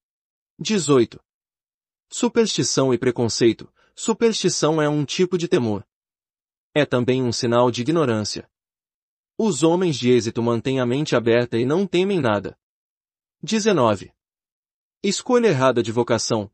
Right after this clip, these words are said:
Ninguém pode obter sucesso numa linha de atividade que não goste.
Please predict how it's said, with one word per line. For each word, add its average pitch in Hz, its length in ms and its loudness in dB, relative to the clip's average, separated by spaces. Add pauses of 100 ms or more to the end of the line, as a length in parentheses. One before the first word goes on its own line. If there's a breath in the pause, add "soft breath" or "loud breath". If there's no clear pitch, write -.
(200)
Ninguém 214 380 -2
pode 165 260 0
obter 127 280 -2
sucesso 139 500 -4
numa 135 220 0
linha 180 260 -2
de 156 80 -2
atividade 127 640 2
que - 120 -4
não 165 180 0
goste. 110 460 0